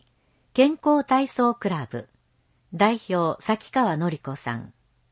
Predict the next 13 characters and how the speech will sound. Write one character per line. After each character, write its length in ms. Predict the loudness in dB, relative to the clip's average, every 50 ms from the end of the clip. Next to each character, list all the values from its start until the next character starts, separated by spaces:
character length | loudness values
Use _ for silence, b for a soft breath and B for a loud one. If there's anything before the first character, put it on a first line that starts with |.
| _ _ _ _ _ _ _ _ _ _ _ 0
四 300 | 2 2 2 2 2 0
万 220 | 2 2 2 2
四 200 | 2 2 0 0
千 260 | -2 0 0 0 0
九 220 | 0 -2 -2 -2 -2
百 280 | -2 -4 -4 -4 -4
九 240 | -2 -2 0 0 0
十 200 | 0 0 -2 -2
八 320 | -2 -4 -6 -6 -2 -2
円 220 | 0 0 0 0 -2
を 60 | -4
活 280 | -6 -8 -10 -10 -8 -6
用。 400 | -4 -4 -4 -4 -6 -8 -10